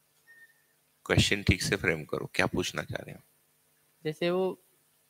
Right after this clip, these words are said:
Speaker 2: यतित्व सतित्व वाले में पढ़े थे कि यत्न पूर्वक
Speaker 1: ठीक है, वो
Speaker 2: जागृत
Speaker 1: है,
Speaker 2: होना।
Speaker 1: हाँ, तो उसको इस संदर्भ में पूछना क्या है?
Speaker 2: जैसे दो तरीके से चालू कर सकते हैं अपना अध्ययन, बोले ना, तो ऐसे पूछा था। वैसी type का है।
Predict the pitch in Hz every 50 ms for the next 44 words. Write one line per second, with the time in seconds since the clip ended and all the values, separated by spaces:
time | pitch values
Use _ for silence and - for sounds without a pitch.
0 | _ _ - 170 156 165 165 160 185 190 190 202 196 - - 190 180 202 190 -
1 | - 202 190 185 180 180 180 - 170 165 170 175 170 185 180 180 - 190 190 185
2 | 165 160 165 170 175 - 185 180 175 - 180 - 151 180 185 120 90 78 - 87
3 | - - 147 165 175 113 107 90 80 - 98 101 92 73 - - - 101 - -
4 | - 110 87 120 110 - - 117 107 110 110 110 113 117 120 113 - 113 104 -
5 | - 107 101 - - 78 71 - - - - _ _ _ _ _ 147 147 165 175
6 | 180 175 156 151 175 180 - 196 180 190 - 196 202 - 202 - - 180 165 170
7 | 175 - 190 175 - 180 170 - - 175 165 - 170 170 165 156 147 160 165 170
8 | 165 160 165 165 170 175 170 165 165 156 151 147 - - 170 - 151 143 - -
9 | 147 - - 139 139 _ _ _ _ _ _ _ _ _ _ _ _ _ _ _
10 | _ _ _ _ _ _ _ _ _ - - - 160 165 160 160 - 208 - 202
11 | 190 185 - - 165 147 143 139 131